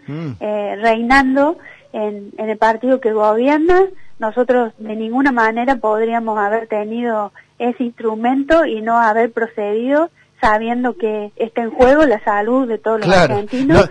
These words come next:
Speaker 1: No, no es que
Speaker 2: Y
Speaker 1: si
Speaker 2: un
Speaker 1: lo tenían no lo mostraban, si lo tenían lo llevaban a la justicia, quiero creer, o sea, algo así.
Speaker 2: Pero si venimos peleando con esto desde el día uno,
Speaker 1: Sí.
Speaker 2: eh, pidiendo, este, precisiones claras,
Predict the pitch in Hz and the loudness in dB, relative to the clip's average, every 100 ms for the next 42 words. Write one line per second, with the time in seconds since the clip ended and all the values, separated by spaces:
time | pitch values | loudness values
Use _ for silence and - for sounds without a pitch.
0 | - 185 254 247 214 202 170 165 170 190 | 2 6 6 6 4 6 4 4 4 4
1 | 214 180 175 175 165 151 - 151 127 113 | 4 4 4 4 4 2 4 4 4 2
2 | 120 135 135 147 160 214 240 180 147 151 | -2 -2 0 2 2 4 4 4 4 4
3 | 147 131 123 135 233 214 131 113 120 120 | 4 2 0 -2 2 2 2 -4 -2 -2
4 | 110 123 127 110 107 127 127 123 120 196 | -2 0 0 0 -2 -2 0 0 0 0
5 | 131 101 _ _ _ _ _ _ 247 247 | -2 -6 _ _ _ _ _ _ 0 2
6 | 240 226 247 240 240 262 294 320 - 262 | 2 0 -4 0 0 2 4 2 2 0
7 | 240 285 302 302 262 247 294 370 359 277 | 0 0 2 2 0 0 2 2 2 2
8 | 254 247 240 233 233 226 285 311 262 226 | 2 0 -2 -2 -4 0 2 4 4 0
9 | 208 202 202 - - 226 208 247 226 226 | -2 -4 -4 -10 -18 -14 -4 -2 -2 -4
10 | 240 240 254 262 269 247 233 220 - 233 | -4 -2 0 0 0 0 -2 -4 -6 -10
11 | - 233 220 220 220 _ _ - 240 240 | -8 -8 -6 -8 -12 _ _ 0 0 0
12 | 233 262 254 - 320 359 370 381 | -4 -4 -4 0 2 4 4 2